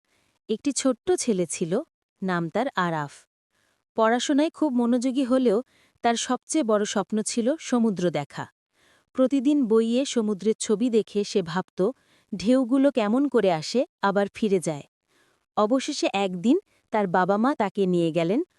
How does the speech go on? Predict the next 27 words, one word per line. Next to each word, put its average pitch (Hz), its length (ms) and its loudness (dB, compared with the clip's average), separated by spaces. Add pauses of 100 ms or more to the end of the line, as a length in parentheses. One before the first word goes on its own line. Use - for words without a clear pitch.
(140)
কক্সবাজার 220 600 2
সমুদ্র 240 480 0
সৈকতে। 151 580 -6 (680)
প্রথমবার 294 560 4
এত 220 240 0
মানুষ 277 420 2
দেখে 240 480 2 (320)
আরাফ 226 400 2
অবাক 220 380 2
হয়ে 165 220 0
গেল। 139 280 -6 (640)
চারপাশে 262 560 2
হাসি, 226 480 -2
আনন্দ, 196 520 0 (380)
কেউ 226 160 2
ছবি 220 360 0
তুলছে, 254 500 0 (160)
কেউ 302 220 0
খেলছে। 208 500 0 (560)
কিন্তু 302 280 4
আরাফ 240 380 2
চুপচাপ 302 460 2
দাঁড়িয়ে 214 380 2
রইল 277 360 4 (300)
ঢেউয়ের 247 440 4
দিকে 196 220 0
তাকিয়ে। 165 420 -4